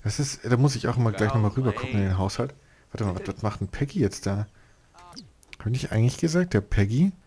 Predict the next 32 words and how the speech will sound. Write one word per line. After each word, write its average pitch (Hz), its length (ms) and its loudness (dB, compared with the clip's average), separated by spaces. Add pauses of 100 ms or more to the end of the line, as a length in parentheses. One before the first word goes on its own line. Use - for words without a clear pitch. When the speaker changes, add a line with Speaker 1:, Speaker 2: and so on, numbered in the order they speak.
(460)
Speaker 1:
soll - 220 0
sich 135 240 0
mal 135 180 6
da 127 120 4
kurz 131 420 0
hier, 127 340 2 (1040)
äh, 101 600 4 (840)
hier - 220 2
mit 101 180 6
der 104 80 8
Marla 104 680 4 (120)
sich - 360 -10
mal 131 360 2 (840)
und 107 220 0
dann 104 300 4
hier - 240 0
die 104 240 -2
Anna 123 440 4
auch 98 260 0
mal. 180 320 4 (840)
Da 110 120 -2
ein 110 100 -2
bisschen - 260 0
Leute 160 280 6
kennenlernen 101 440 2
hier, 104 120 4
das - 180 -2
wäre 110 140 4
mir 110 120 2
schon 175 220 2
sehr 165 180 2
wichtig. 101 400 -4